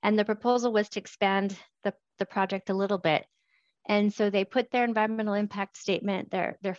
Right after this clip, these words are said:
their draft statement out for public comment. And somebody in the community who had worked for the U S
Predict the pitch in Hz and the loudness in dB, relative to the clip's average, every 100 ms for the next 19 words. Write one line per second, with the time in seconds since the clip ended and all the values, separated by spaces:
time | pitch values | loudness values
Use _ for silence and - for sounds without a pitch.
0 | - 190 180 190 185 - - 190 180 175 | -4 -6 -2 -4 -4 -4 -4 -4 -4 -4
1 | 180 190 - 175 170 - 254 220 175 - | -4 -6 -6 -6 -4 0 2 2 0 -4
2 | _ _ _ _ 214 220 - 262 269 240 | _ _ _ _ -2 0 2 4 4 2
3 | 226 - 233 214 208 - 208 254 294 208 | -2 -4 -4 -4 -6 -4 0 2 2 0
4 | 196 214 190 202 208 - 214 202 208 190 | -2 -4 -4 -4 -4 -4 -6 -2 0 -2